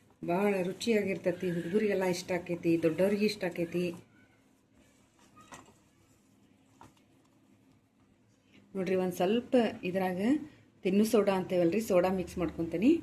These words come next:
ನೋಡ್ರಿ, ಚಲೋತ್ನಾಗಿ ಮಿಕ್ಸ್ ಮಾಡ್ಕೊಂಡು ಇವನ್ನ ಉಂಡೆಗಳನ್ನಾಗಿ ಮಾಡಿ ಆಮೇಲೆ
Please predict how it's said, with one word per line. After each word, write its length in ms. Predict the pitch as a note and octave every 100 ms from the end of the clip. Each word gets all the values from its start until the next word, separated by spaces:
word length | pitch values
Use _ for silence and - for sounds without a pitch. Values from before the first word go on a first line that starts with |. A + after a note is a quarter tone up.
| - - - _ _ - - - - F#3+
ನೋಡ್ರಿ, 180 | F#3
ಚಲೋತ್ನಾಗಿ 720 | F#3 F#3+ G3 G3 - G#3 G#3 D4+ E4+ - _ _ _ -
ಮಿಕ್ಸ್ 240 | F#3+ G3 -
ಮಾಡ್ಕೊಂಡು 420 | F#3 F3 F#3 F#3
ಇವನ್ನ 200 | A#3 G3+
ಉಂಡೆಗಳನ್ನಾಗಿ 720 | F#3 F#3+ G3+ G#3 G3+ F#3+ F#3
ಮಾಡಿ 380 | F3 F#3 F3 A#3
ಆಮೇಲೆ 720 | A3+ F#3 F#3 F#3 C#4+ - -